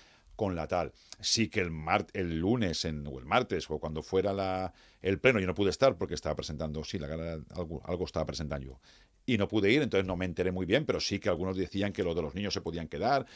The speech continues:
porque igual por la tarde los niños sí que no molestan a los infantiles, eh, porque son por la tarde, pero también daba, la gente decía que igual se hace muy de noche. Bueno,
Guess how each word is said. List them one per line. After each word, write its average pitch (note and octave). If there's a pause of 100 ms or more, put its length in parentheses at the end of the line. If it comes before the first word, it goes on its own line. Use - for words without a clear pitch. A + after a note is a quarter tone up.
(200)
porque G#2
igual F#2
por G2
la F2
tarde F#2+
los F2+
niños G2+
sí G2+
que G2+
no F#2
molestan F#2
a -
los -
infantiles, G2+ (260)
eh, G2+
porque G2+
son G#2
por G2
la F#2+
tarde, C3
pero G#2+
también G2
daba, G#2 (300)
la G2+
gente A2
decía G#2+
que G2
igual G#2
se G#2
hace G2
muy G2
de F#2+
noche. D#3
Bueno, F#2+